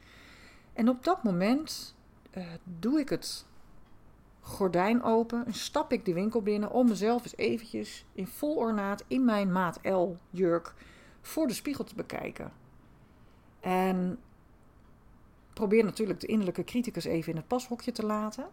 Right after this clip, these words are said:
Die hoeft niet per se mee. En mezelf eens te bekijken in die spiegel vanuit het perspectief van de buitenwereld. Want het is toch net weer even anders als je i-, uit het pashokje komt en jezelf in de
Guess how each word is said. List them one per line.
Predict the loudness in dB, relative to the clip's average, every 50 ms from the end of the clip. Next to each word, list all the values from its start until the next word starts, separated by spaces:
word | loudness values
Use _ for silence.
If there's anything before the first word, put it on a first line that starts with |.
| -18 -20 -20 -20 -20 -20 -20 -20 -20 -20 -20 -20 -20 -20 -20 -20 -20 -10 -8
Die | -6 -2 0 -2
hoeft | -2 2 2
niet | 2 2 2
per | 0 -4 -4 -2
se | -6 -8
mee. | -6 -6 -6 -8 -8 -12 -18 -20 -20 -20 _ -20 -20 -20 -20 -20 -20 -20 -20 -20 -20 -20 -20 -4
En | 2 6 6
mezelf | 6 8 8 6 4 4 2
eens | -4
te | -6 -6 -10
bekijken | -10 -6 -2 -2 -2 -2 -2 -4 -6 -4
in | -2 0 0 0
die | -2
spiegel | -4 -6 -6 -6 -8 -6 -4 -4 -2 -2 -4 -6 -10 -18 -20 -20 -20 -20 -20 -20 -20 -20 -20 -20 -20 -20 -20 -20 -20
vanuit | -18 -6 -4 -2 0 2 2 0 0 -2
het | -6 -6
perspectief | -4 -4 -4 -4 -8 -16 -14 -6 -6 -6 -4 -6 -8 -12 -14 -16 -16 -20 -20 -20 -20 -20 -20 -20
van | -20 -2 0 2 2 2 0 -4 -6 -8 -12 -2
de | -2 2
buitenwereld. | 4 6 4 4 2 0 -2 -2 -2 -2 -2 -4 -8 -10 -10
Want | -10 -12
het | -12 -10 -10
is | -10 -6
toch | -8 -4 -2
net | 0 0 0 -2
weer | -2 -2
even | -2 -2 -2 -2 -2
anders | -2 -2 -2 -2 -4 -6
als | -6 -6 -6 -6
je | -8 -8 -10 -8
i-, | -12 -16 -16 -14 -8
uit | -4 -2 -2 -2 -2 -6 -14 -20 -20 _ -20 -20 -20 -12 -10
het | -10 -8 -6
pashokje | -6 -6 -6 -6 -10 -8 -8 -10
komt | -6 -2 -2 -2 -2 -4 -8 -8
en | -8 -6 -6
jezelf | -6 -4 -4 -2 -2 -2 -2 -4 -8
in | -10 -8 -8 -6
de | -6 -6 -8